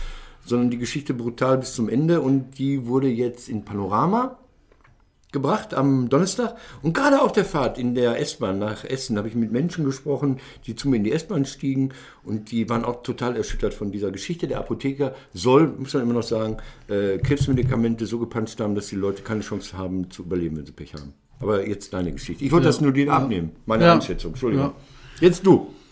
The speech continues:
Speaker 2: Ja, wir haben eine Facebook-Gruppe aufgemacht. Ähm, wo wir jetzt halt, ähm, von Korrektiv, ich, der geht ja immer noch weiter. Ich will da alles wissen. Also
Speaker 1: Ja.
Speaker 2: das geht noch ganz lange weiter, die Geschichte.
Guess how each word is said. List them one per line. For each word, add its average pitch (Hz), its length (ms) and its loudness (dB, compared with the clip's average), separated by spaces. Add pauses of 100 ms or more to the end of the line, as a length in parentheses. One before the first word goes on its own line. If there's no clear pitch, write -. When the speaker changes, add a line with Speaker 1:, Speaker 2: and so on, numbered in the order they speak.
(280)
Speaker 2:
Ja, 190 440 10
wir 151 240 4
haben 202 120 8
eine 202 100 8
Facebook-Gruppe 165 640 0
aufgemacht. 180 540 0 (480)
Ähm, 143 480 4
wo 156 180 4
wir 156 140 8
jetzt 151 280 2
halt, 143 260 4
ähm, 135 300 0
von 135 200 0
Korrektiv, - 500 -4
ich, 143 180 -4
der 139 120 2
geht 202 200 -2
ja 196 80 4
immer 170 80 2
noch 156 140 6
weiter. 190 300 0
Ich 120 120 -10
will 160 100 4
da 170 120 2
alles 147 360 0
wissen. 123 260 -10
Also 123 140 -2
Speaker 1:
Ja. 104 100 2
Speaker 2:
das 120 100 -8
geht 165 160 2
noch 143 120 4
ganz 196 400 2
lange 147 400 2
weiter, 131 280 0
die 104 120 -8
Geschichte. 98 440 -10